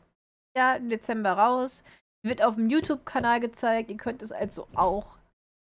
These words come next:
YouTube gucken. Ihr einen bestimmten schwedischen Se-, Sender sucht.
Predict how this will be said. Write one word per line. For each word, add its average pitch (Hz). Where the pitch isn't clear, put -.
YouTube 208
gucken. 302
Ihr 208
einen 233
bestimmten 226
schwedischen 208
Se-, 226
Sender 226
sucht. 220